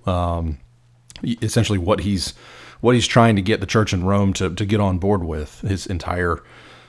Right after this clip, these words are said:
doctrine in eleven verses. Uh, and here's, here's one, here's another one that's, you know, super straightforward.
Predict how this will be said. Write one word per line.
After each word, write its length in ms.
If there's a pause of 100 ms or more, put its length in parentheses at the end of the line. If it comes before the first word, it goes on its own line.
(240)
doctrine 760
in 520
eleven 380
verses. 600
Uh, 180
and 140
here's, 320 (100)
here's 240
one, 240
here's 200
another 260
one 180
that's, 260 (680)
you 100
know, 120
super 400
straightforward. 800